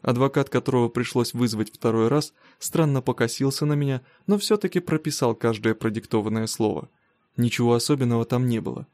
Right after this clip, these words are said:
Витя не лезет к нам с женой, а Пелагея, какое дивное, однако, имя, еще и Романова, выполняет все мои мужские прихоти в течение тридцати дней.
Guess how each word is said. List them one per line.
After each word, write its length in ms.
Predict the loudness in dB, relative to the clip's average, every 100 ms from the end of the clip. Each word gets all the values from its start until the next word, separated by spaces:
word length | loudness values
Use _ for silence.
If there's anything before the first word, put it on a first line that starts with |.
| _ _ _
Витя 260 | 0 0 2
не 140 | 2
лезет 300 | 2 2 0
к 80 | -2
нам 240 | -6 -6
с 80 | -8
женой, 500 | -4 -2 0 0 -2 _ _ _ _
а 120 | -4
Пелагея, 720 | 0 0 0 0 -2 -2 -4 -8 _ _ -4
какое 380 | -2 2 2
дивное, 460 | 2 0 0 2 2
однако, 400 | 0 0 0 -2
имя, 540 | -2 0 0 0 -2 -8 _ _ -4
еще 400 | -2 0 0 0
и 20 |
Романова, 580 | 2 0 2 0 -2 -6 _ _ _ _ 0
выполняет 600 | 0 2 2 2 2 -2
все 220 | -2 2
мои 160 | 2 2
мужские 560 | 2 -2 -4 -2 -2
прихоти 600 | -2 -2 -4 -4 -8 -8
в 80 | -8
течение 480 | -8 -4 -2 0 0
тридцати 580 | -2 -2 -2 -4 -4 -6
дней. 400 | -2 -2 -4